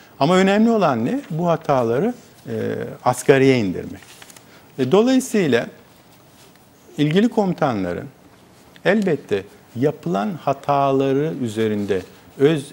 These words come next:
eleştiri yapması doğal. Ancak buradan şöyle bir sonuç çıkartılmasına ben katılmıyorum. Efendim, bir yerde iki üç hata oldu.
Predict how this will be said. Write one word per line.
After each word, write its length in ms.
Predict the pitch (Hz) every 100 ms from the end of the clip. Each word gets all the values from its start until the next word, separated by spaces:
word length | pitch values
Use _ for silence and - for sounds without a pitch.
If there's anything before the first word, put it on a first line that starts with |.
| -
eleştiri 520 | 123 120 - - 120
yapması 680 | 113 104 - 98 92 170 220 - - -
doğal. 220 | 101 85 - - - _ _ _ - - - - - - - - - - - - - - - - -
Ancak 280 | 139 151 127 - - - -
buradan 260 | 147 185 170
şöyle 300 | - 160 151
bir 60 |
sonuç 300 | - 143 135 135
çıkartılmasına 800 | - - 120 - 123 123 - 139
ben 140 | 127 113
katılmıyorum. 720 | 110 - 135 120 90 85 98 - - - - - _ - - _ - - -
Efendim, 440 | 143 131 120 110 - - -
bir 260 | 143 156
yerde 340 | 127 117 107 120
iki 180 | -
üç 120 | 139 123
hata 360 | - 101 92
oldu. 320 | 90 92 165